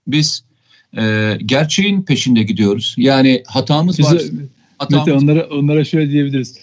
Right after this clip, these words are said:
Speaker 2: Siyasetçi miyasetçi, profesör mürofesör. İşte konuşuyorlar. Ağzı olan konuşuyor. Siyasetçi miyasetçi, profesör mürofesör diye.
Speaker 1: Bizim derdimiz şu. Bizim derdimiz gerçekten gerçek neyse onu araştırıp bulmak, size aktarabilmek.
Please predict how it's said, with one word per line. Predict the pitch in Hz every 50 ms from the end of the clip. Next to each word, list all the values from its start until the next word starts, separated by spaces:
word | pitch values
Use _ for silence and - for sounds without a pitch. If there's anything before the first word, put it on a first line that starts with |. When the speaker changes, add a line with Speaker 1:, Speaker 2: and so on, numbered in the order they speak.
| _ _ _
Speaker 2:
Siyasetçi | - - - - 165 160 160 160 151 - 165 151 - - - 175
miyasetçi, | 165 160 156 156 151 - - 156 147 - - 135 113
profesör | - - 147 147 - 160 147 - - 160 156
mürofesör. | 156 147 147 147 147 147 123 - 143 127 - - 139 123 - -
İşte | - - - - - - 143 -
konuşuyorlar. | - - 175 165 165 165 - - 180 160 143 139 143
Ağzı | 156 160 165 175 170 156 156 156
olan | 143 143 156 165 165
konuşuyor. | - 170 156 156 151 139 - 160 143 131 120
Siyasetçi | - - 180 165 156 147 131 - 156 135 - - 165
miyasetçi, | 151 151 151 147 147 139 - 147 127 - 135
profesör | 107 - 151 156 147 131 143 127 - 147 143
mürofesör | 143 139 139 135 127 123 135 123 123 131 127 120
diye. | 113 110 104 98 - _ _ _ _ _ _ - - - _ _ _ _
Speaker 1:
Bizim | - 196 196 247 254 214
derdimiz | 220 190 175 156 170 175 185 160
şu. | - - 170 160 170 - - _ _ _ _ _ _ -
Bizim | 135 139 185 196 185
derdimiz | 175 165 160 151 139 156 160 175 175 - - _ _ _ _ _ _ _ _ _ _
gerçekten | _ - - 190 190 190 - 135 - - - 113 151 143
gerçek | 120 131 139 147 - - 156 143 - - -
neyse | 143 143 156 151 117 110 - 143
onu | - - 131 135 139 139 -
araştırıp | 135 135 135 131 - - 123 110 98 -
bulmak, | 135 127 123 135 139 -
size | - 113 104 131
aktarabilmek. | 127 120 113 - 117 110 107 101 98 95 95 110